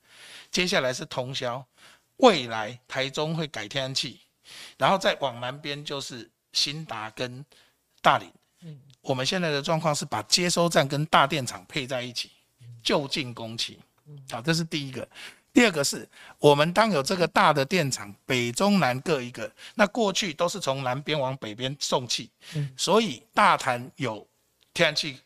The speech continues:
Speaker 1: 管送上去，通霄也有。他们未来除了就近有天然气接收站以外，过去由南往北送的，他改天也可以由北往南送啊。
Speaker 2: 嗯。
Speaker 1: 只要你任何一个点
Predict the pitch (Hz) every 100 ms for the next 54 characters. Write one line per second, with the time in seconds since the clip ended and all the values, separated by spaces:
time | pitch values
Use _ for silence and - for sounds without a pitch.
0 | _ - 117 101 147 143 127 127 98 -
1 | - _ - 175 165 151 131 120 123 -
2 | _ _ _ _ - - _ - 202 185
3 | 220 151 139 156 151 - 220 156 135 170
4 | - - - _ _ - - - 127 156
5 | 165 165 156 151 147 151 151 117 107 123
6 | 127 - _ - - - 254 202 175 190
7 | 139 147 151 139 135 143 160 107 104 156
8 | 117 - - - - - - - 135 110
9 | 180 190 190 135 110 165 139 123 175 143
10 | 143 120 104 101 123 185 156 143 135 -
11 | 196 165 147 _ _ _ - - - 160
12 | 226 240 180 190 160 262 185 123 139 160
13 | 160 175 - - 113